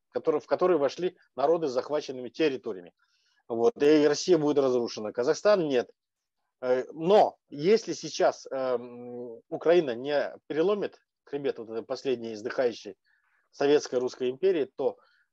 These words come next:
э, результат будет плачевный для всех. Для всех, прежде всего для Казахстана.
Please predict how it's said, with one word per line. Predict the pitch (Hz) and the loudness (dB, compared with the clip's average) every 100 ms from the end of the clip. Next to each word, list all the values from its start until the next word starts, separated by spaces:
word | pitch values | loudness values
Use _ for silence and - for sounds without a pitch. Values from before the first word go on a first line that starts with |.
| _ | _
э, | 113 117 117 120 | -2 0 2 2
результат | 131 139 180 147 | 2 4 2 2
будет | 139 143 | -2 0
плачевный | 147 127 156 131 | -2 2 0 2
для | 123 | 0
всех. | 123 - 110 - _ _ _ - | -2 -2 -6 -8 _ _ _ -12
Для | 117 | -12
всех, | - 120 - | -6 -6 -2
прежде | 147 165 | -2 0
всего | 143 135 127 | -4 -6 -4
для | 117 | -2
Казахстана. | 117 110 - 101 95 | -2 -4 -8 -12 -12